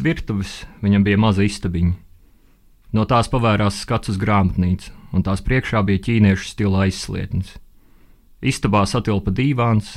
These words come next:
stikla skapītis ar ķīniešu lietiņām iekšā, galds un trīs krēsli. Kā pulksteņķēde, istabai bija piestiprināta sīka, sīka vannas istaba. Kādā pēcpusdienā es sēdēju grāmatnīcā uz beņķa un lasīju kausa formas grāmatu.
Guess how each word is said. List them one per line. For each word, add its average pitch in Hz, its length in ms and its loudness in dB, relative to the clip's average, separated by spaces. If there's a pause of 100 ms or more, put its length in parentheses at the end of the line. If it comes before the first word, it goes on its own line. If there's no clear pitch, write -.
stikla - 400 -4
skapītis 110 640 -2
ar 98 80 -2
ķīniešu 110 560 2
lietiņām 98 480 4
iekšā, 98 260 -2 (680)
galds 113 400 0
un 92 160 2
trīs 98 240 -2
krēsli. 90 480 -6 (800)
Kā 101 80 -2
pulksteņķēde, 101 800 0 (480)
istabai 98 400 -2
bija 98 160 0
piestiprināta 98 720 -2
sīka, - 400 -6
sīka 101 400 -4
vannas 95 320 2
istaba. 95 400 -12 (1040)
Kādā 104 240 0
pēcpusdienā 107 640 2
es - 160 -4
sēdēju 101 320 2
grāmatnīcā 107 480 2
uz 95 160 2
beņķa 107 480 2
un 95 160 6
lasīju 101 400 0
kausa 107 400 -4
formas 98 400 2
grāmatu. 95 560 2